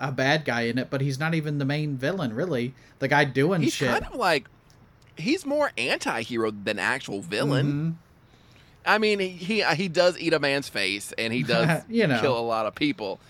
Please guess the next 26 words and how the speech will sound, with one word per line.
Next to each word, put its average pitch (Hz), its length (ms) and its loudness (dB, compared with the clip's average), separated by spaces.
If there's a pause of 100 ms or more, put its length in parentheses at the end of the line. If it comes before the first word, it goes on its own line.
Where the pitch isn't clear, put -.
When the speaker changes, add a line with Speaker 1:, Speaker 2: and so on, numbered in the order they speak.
(400)
Speaker 2:
But, - 440 2 (100)
but 349 220 0
still, 127 540 0 (580)
eh, - 20 -4 (680)
Speaker 1:
Yeah. 139 380 2 (100)
Speaker 2:
he's - 180 -2
helping. 311 520 2 (420)
He 175 140 -4
helped. 185 300 2
Speaker 1:
He, 165 140 2
he 165 240 2
did, 165 340 6
and 135 180 2
th-, 143 100 -4
and 135 100 -2
then 165 160 2
he 165 220 6
escapes, 131 720 -2
and 131 160 -2
then 135 180 2
we 135 120 2
get - 260 0
the 131 100 -2
last 135 360 2
scene 139 280 2
where 120 380 0